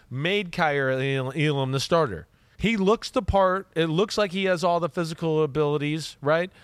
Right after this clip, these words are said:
Holding too much, a hair too stiff, whatever, but they need more from him this year. And that, and Tre'Davious White would be the same thing. Tre'Davious White was a liability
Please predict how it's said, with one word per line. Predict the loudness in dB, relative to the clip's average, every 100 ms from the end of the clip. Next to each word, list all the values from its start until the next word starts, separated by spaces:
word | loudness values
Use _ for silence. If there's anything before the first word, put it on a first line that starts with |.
| -20 -4
Holding | 2 2 2 -4 -2
too | -2 2
much, | 2 2 0 0
a |
hair | 2 2 0
too | 0 -2
stiff, | -2 0 0 2
whatever, | 0 4 4 6 2 2 -2 -18 -4
but | -2 2
they | 2 2
need | 0 2
more | 2 2
from | 2 0
him | 0 0
this | -2 -2
year. | -4 -6 _ -20 _
And | -2 0
that, | 0 0
and | -2
Tre'Davious | 0 2 2 2 0 2
White | 2 2
would | 0
be | -2
the | -2
same | 0 -2 0
thing. | -4 -4
Tre'Davious | -4 0 0 0 0
White | 0 0
was | 2
a | 2
liability | 4 2 2 2 2 2 -2 -6